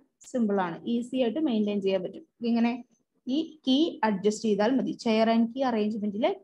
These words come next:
കീ അഡ്ജസ്റ്റ് ചെയ്തുകൊണ്ട് gauge distance കെ-, ഏർ, easily maintain ചെയ്യാനായിട്ട് പറ്റും. അപ്പൊ ഇതാണ് രണ്ടാമത്തെ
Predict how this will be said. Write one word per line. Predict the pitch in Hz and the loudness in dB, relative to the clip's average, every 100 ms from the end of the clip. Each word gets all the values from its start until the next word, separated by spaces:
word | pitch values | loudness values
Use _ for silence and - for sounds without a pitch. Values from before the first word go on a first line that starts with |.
| - | -2
കീ | 269 392 - _ _ - | 0 0 -6 _ _ -2
അഡ്ജസ്റ്റ് | 240 202 254 277 | -2 -2 -4 -2
ചെയ്തുകൊണ്ട് | 262 226 220 240 | -2 0 0 0
gauge | 339 269 240 208 | 2 4 2 0
distance | 233 254 233 320 | -6 -4 -4 -4
കെ-, | 339 254 185 | -4 -4 -2
ഏർ, | 233 226 226 220 240 | -2 0 0 -2 -4
easily | 240 233 240 370 - _ - | -4 -4 -4 -6 -8 _ -4
maintain | 233 233 220 220 | 0 2 2 2
ചെയ്യാനായിട്ട് | 226 202 196 190 277 | -2 -4 -4 -6 -4
പറ്റും. | 285 - - _ _ _ _ _ _ | -6 -6 -20 _ _ _ _ _ _
അപ്പൊ | 285 | -4
ഇതാണ് | 339 294 285 381 | 2 4 4 2
രണ്ടാമത്തെ | 349 262 254 247 240 302 392 | 2 4 4 2 -2 0 0